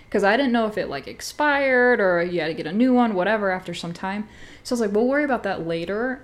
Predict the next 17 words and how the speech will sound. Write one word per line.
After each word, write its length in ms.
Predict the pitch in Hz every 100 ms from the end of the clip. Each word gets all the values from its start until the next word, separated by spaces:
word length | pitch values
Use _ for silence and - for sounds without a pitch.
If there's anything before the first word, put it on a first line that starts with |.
| -
We'll 160 | 185
just 200 | 185 185
get 220 | - 185
what 140 | 175 -
needs 320 | 185 175 -
to 60 | 175
be 60 |
done 260 | 175 170 165
right 200 | 170 160
now 220 | 165 190
in 80 | 185
order 180 | 165 160
to 100 | 175
get 180 | 165
into 180 | 147 165
this 160 | 147 147
house." 480 | - 214 170 -